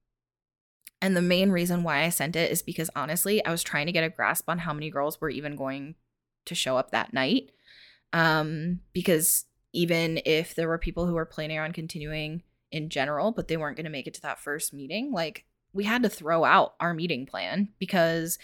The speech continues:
it just became really clear that it was gonna be a really small group at best. And we just didn't know what to expect or what age levels or how many total or what. And that just makes <laughs> supplies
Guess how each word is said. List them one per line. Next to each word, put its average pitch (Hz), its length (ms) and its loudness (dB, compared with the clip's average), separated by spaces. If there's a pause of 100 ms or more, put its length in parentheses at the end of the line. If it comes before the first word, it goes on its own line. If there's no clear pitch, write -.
(220)
it 175 120 -2
just 175 180 0
became 180 340 0
really 180 260 4
clear 180 500 4
that 196 120 2
it 196 40 6
was 185 100 4
gonna 190 180 2
be 180 320 2
a 170 120 0
really 190 440 4
small 180 360 2
group 180 360 0
at 147 220 2
best. 143 480 2 (580)
And 185 400 6
we 180 100 6
just 180 220 0
didn't 190 240 0
know 160 200 0
what 156 340 0
to 170 140 -4
expect 247 680 2
or 175 140 2
what 170 320 -2
age 220 280 2
levels 196 640 2
or 160 160 -2
how 151 200 -6
many 143 260 -10
total 202 580 2
or 160 120 -4
what. 90 260 -4 (360)
And 202 120 6
that 208 140 8
just 247 180 0
makes - 420 -2 (220)
<laughs> - 200 4
supplies 233 840 -4